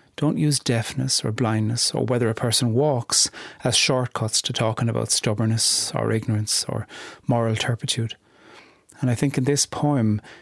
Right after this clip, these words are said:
what we see is where people are choosing not to see what's happening all around them. But the term "watch the sun" is very interesting.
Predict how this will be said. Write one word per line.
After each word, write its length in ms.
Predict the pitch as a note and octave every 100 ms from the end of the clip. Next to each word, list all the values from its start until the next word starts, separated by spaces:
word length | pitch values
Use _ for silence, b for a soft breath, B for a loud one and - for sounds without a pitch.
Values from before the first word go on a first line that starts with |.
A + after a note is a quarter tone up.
| B B B B
what 200 | - D3
we 140 | C#3+
see 600 | C3 - E3+ E3 D3 B2+
is 140 | C3 C3
where 120 | B2+
people 320 | - C#3+ -
are 140 | A#2 - -
choosing 720 | - F3 E3+ E3 D#3+ C#3+ C3 -
not 240 | C3+ A2
to 80 | D3
see 320 | - B2+ A#2
what's 220 | A#2 A#2 -
happening 380 | A#2 - A#2
all 140 | A2 G#2+
around 360 | G#2+ G#2+ A2
them. 260 | A2+ - B B B B B B _ _ -
But 140 | C#3+
the 80 | C#3+
term 540 | - C#3+ C3+ C3 B2+ - B B B B
"watch 600 | E3+ B2+ C3+ C#3 - -
the 100 | -
sun" 500 | A#2 - A#2+ A2+ A2+
is 140 | B2+ -
very 240 | B2 B2
interesting. 600 | A2+ A#2+ A#2+ - - A#2